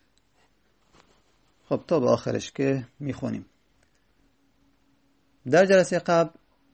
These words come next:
ابن هشام گفت که اسم، کاری الان به نعت و منعوت اینا نداریم، اسم، اسم گفت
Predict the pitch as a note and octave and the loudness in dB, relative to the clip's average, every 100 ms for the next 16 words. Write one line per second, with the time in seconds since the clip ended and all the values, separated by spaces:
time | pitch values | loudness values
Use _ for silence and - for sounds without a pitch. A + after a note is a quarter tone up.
0 | _ _ _ _ _ - D3 C#3 C3 D#3 | _ _ _ _ _ -6 -2 -2 0 0
1 | D3 C3 D3+ - - - - D#3 D#3+ F3 | 0 2 0 0 -6 -8 -2 4 4 4
2 | - D#3 A#2+ - _ _ _ _ _ - | -4 -8 -8 -12 _ _ _ _ _ -2
3 | C3+ B2+ C3+ B2+ B2 B2+ C3+ - B2+ B2 | 0 2 0 0 0 0 0 -2 -4 -2
4 | A#2+ A#2+ - G2 A#2+ A2 C3 B2 B2 C#3 | -2 -4 -8 -8 -6 -4 -4 -4 -4 0
5 | C#3 A2+ G#2+ A#2 E3 D3 - - _ _ | 0 0 0 0 2 0 -2 -20 _ _
6 | _ _ _ D#3 F3+ - D#3+ D#3 F3+ - | _ _ _ 0 0 0 -4 0 -2 -4